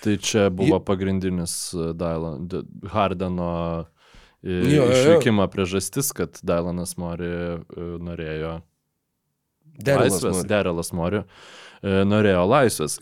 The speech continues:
Speaker 1: Gordonas Haywardas tai laisvei kaip ir neprieštarautų, jo yra besibaigiantis kontraktas, tai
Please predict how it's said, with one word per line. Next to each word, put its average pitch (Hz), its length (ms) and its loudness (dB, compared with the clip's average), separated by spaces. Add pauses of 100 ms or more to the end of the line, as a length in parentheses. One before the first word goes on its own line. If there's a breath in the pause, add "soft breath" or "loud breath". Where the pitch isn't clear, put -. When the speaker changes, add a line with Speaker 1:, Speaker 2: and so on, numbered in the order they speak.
Speaker 1:
Gordonas 110 540 4
Haywardas 110 500 2
tai 101 180 2
laisvei 92 440 0
kaip - 180 -6
ir 101 160 -6
neprieštarautų, 104 720 -2
jo 85 160 -2
yra 90 100 -2
besibaigiantis 85 800 -6
kontraktas, 78 680 -8
tai 95 180 -4